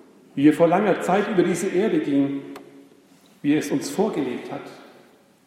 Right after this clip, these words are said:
wie groß der Vater im Himmel ist und wie nahe er uns kommt. So ist er,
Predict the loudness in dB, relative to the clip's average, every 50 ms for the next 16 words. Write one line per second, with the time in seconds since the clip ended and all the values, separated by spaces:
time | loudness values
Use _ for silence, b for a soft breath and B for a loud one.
0 | _ _ -14 -14 -10 -6 -4 -4 -2 -4 -4 -6 -8 -10 -8 -6 -6 -6 -6 -6
1 | -6 -6 -6 -2 -2 0 0 0 -2 -4 -6 -8 -12 -16 -16 -18 -20 -20 -20 B
2 | B B B B B -8 -4 -2 0 0 2 0 0 0 -2 -4 -4 -6 -6 -8
3 | -10 -10 -12 -12 -12 -12 -12 -12 -14 -16 -20 -20 -20 -20 -20 -20 _ _ _ _
4 | _ _ _ _ _ _ _ _ _ _ _ _ -10 -8 -8 -8 -10 -12 -12 -12
5 | -12 -12